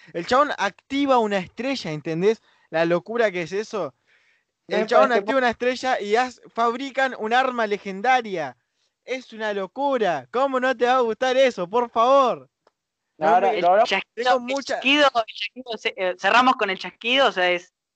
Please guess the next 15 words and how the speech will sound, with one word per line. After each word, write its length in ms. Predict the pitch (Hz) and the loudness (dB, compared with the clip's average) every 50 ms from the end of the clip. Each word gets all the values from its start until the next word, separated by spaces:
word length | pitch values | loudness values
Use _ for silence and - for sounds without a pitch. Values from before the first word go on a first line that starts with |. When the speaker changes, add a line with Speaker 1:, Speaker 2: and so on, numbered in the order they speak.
| _ _ _ _ | _ _ _ _
Speaker 3:
increíble 640 | - 175 180 190 185 190 190 202 233 254 277 285 269 247 226 | -10 -8 -8 -4 -2 2 2 4 4 4 4 4 4 4 2
y 220 | 185 180 170 160 | 2 -2 -4 -6
por 180 | 156 - 180 180 | -4 -4 -4 -4
desgracia, 480 | 180 190 196 220 226 - 240 214 190 - | -2 0 -2 -2 0 2 2 2 2 2
hoy 160 | 196 220 247 247 240 233 | 2 4 4 4 4 4
vamos 260 | 240 220 202 196 190 | 4 4 2 2 -2
a 40 | 190 | 0
hablar 260 | 202 208 208 208 208 | 2 2 0 0 0
esto 300 | 208 214 214 214 214 226 | -2 -4 -4 -2 -4 -4
de 80 | 202 190 | -4 -4
Infinity 320 | 180 185 196 202 196 190 | -4 -4 -4 -4 -2 -2
War, 220 | 180 190 208 220 - | -2 -2 -2 -4 -2
pero 180 | 202 180 165 | -2 -2 -2
en 100 | 160 160 | -2 -4
los, 120 | 160 156 | -8 -12